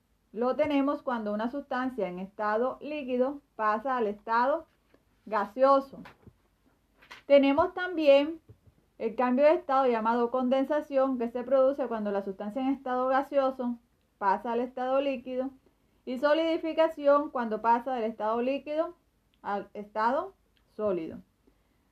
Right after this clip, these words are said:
La sublimación es un, es un cambio de estado que se presenta entre el estado sólido y gaseoso, sin pasar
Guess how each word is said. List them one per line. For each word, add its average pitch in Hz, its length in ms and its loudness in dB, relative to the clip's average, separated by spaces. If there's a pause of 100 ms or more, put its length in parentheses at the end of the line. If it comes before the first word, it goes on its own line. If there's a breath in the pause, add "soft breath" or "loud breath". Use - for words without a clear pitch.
(500)
La 285 180 4
sublimación 302 680 0
es 381 160 -2
un, 330 160 0
es 330 160 -2 (100)
un 262 140 -6
cambio 294 260 0
de 294 60 2
estado 262 280 -2
que 269 100 -2
se 262 120 -10
presenta 247 680 -6 (140)
entre 214 240 -8
el 196 100 0
estado 202 380 -4
sólido 214 400 -4
y 190 100 -2
gaseoso, 233 560 -4 (400)
sin 254 260 -2
pasar 240 600 0